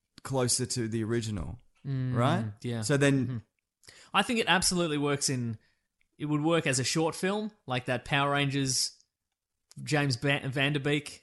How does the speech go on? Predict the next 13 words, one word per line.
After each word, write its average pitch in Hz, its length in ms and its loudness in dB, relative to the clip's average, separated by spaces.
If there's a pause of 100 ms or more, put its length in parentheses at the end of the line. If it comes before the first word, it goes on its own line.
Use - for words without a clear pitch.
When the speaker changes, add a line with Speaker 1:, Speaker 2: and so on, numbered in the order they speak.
(140)
Speaker 1:
Right, 156 300 10
right, 143 180 8
Speaker 2:
reboot 147 40 0
Speaker 1:
yep, 143 240 6
yep, 135 220 2
yep. 135 180 4
Speaker 2:
situation, 151 720 0 (260)
which - 160 -8
I 139 140 2
thought 151 160 0
was 120 100 0
great. 143 480 0 (100)
Speaker 1:
Yeah. 135 360 6